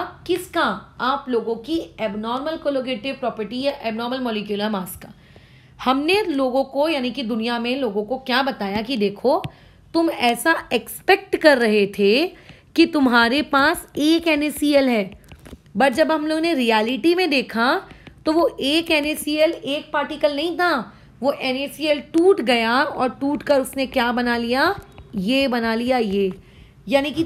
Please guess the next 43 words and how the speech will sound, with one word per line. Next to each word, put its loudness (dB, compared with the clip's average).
तुमको 0
ऐसा 0
लग 0
रहा 0
है 0
कि -4
वो -2
रि-, 0
एक -2
पार्टिकल 0
है, 2
but 0
रियलिटी 0
में 0
वहाँ 0
कितने -4
पार्टिकल्स -2
हैं? 0
दो। 0
तुम्हें 2
ऐसा 2
लग 4
रहा 6
है 4
कि 0
वहाँ 2
चार 4
पार्टिकल्स 0
हैं, 4
but 0
रियलिटी 0
में -2
कितने -2
पार्टिकल्स 2
हैं? 2
वहाँ 0
आठ। 2
और -4
हम -4
तो 0
जानते -2
ही -2
हैं -2